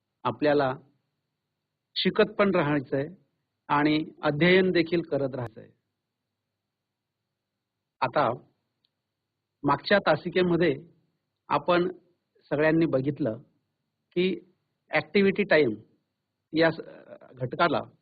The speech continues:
आपण सगळ्यांनी प्लीज हा शब्द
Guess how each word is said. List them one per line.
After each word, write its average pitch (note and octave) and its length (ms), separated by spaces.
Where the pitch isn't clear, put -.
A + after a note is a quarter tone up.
आपण E3 420
सगळ्यांनी E3 720
प्लीज A3 320
हा E3+ 180
शब्द B2+ 300